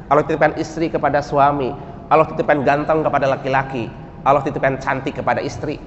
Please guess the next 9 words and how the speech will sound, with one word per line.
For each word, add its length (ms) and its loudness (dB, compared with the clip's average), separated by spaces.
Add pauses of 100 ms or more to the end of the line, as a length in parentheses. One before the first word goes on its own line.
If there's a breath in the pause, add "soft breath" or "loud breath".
(880)
Ada 160 -4
maksud 400 -6
itu 160 -6
teh. 220 -12 (3500)
Taib. 280 6 (2500)
Dan 160 8
kalau 240 8
bukan 300 4
milikku 580 0